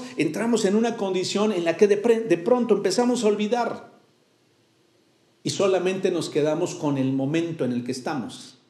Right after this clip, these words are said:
y entonces perdemos de vista y olvidamos todo. Y yo creo que eso nos ha sucedido a la mayoría de nosotros, si somos honestos. Es una persona, ¿qué características tiene? Es una persona que muy probablemente desea amar a Dios con todo el corazón,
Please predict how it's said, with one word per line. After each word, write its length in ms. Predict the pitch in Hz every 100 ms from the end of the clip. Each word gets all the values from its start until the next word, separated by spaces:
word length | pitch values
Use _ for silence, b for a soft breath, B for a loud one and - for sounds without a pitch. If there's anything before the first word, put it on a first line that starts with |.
| _ _ _ _ b b
y 80 | 131
entonces 280 | 147 143 -
perdemos 420 | 127 135 139 117
de 100 | 120
vista 260 | 160 -
y 60 | 110
olvidamos 540 | 113 127 135 147 131
todo. 400 | - 151 95 - - _ _ _ _ _ _ _ _ _ _ _ B B B B -
Y 800 | 143 143 139 135 135 127 117 107 - - - _ _ _ 113
yo 200 | 147 151
creo 160 | 156
que 80 | 151
eso 180 | 107 131
nos 200 | 117 131
ha 60 |
sucedido 440 | 117 113 110 123 120
a 40 |
la 100 | 104
mayoría 440 | 104 101 107 117 107
de 120 | 95
nosotros, 480 | 92 95 92 92 -
si 80 |
somos 340 | 123 104 92 -
honestos. 680 | 98 92 - - - - _ _ _ _ B B B -
Es 180 | 262 277
una 200 | 254 -
persona, 600 | 190 220 208 208 214 214
¿qué 100 | 233
características 720 | 196 175 - 170 165 170 -
tiene? 160 | 170
Es 60 | -
una 100 | -
persona 440 | 185 180 220 233
que 100 | 233
muy 140 | 190 240
probablemente 680 | 233 196 202 202 220 220
desea 260 | 185 185 240
amar 180 | 247 233
a 40 |
Dios 240 | 220 240 -
con 320 | 233 214 208
todo 320 | 262 269 247
el 120 | 202
corazón, 680 | - 214 202 247 233 120 -